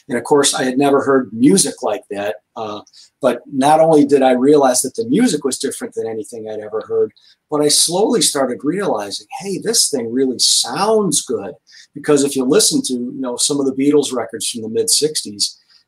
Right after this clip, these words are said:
there's, like you say, there's just no real, the kick drum doesn't sound like a kick drum. And all of a sudden, here was the capability to have that.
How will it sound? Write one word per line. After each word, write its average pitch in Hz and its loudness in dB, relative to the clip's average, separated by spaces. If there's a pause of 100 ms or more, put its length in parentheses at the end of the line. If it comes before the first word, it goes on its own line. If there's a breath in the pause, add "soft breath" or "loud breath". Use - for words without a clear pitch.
(380)
there's, 135 2
like 135 -2
you 143 0
say, 147 4
there's 123 -2
just 147 2
no 143 4
real, 127 0
the 131 -10
kick 156 -6
drum 123 -2
doesn't 123 -4
sound 123 0
like 101 -10
a - -20
kick 190 -12
drum. 92 -12 (300 soft breath)
And 123 -8
all 156 0
of 143 -2
a 147 -8
sudden, 165 0
here 143 2
was 147 4
the 147 -12
capability 123 -4
to - -14
have 196 -6
that. 101 -10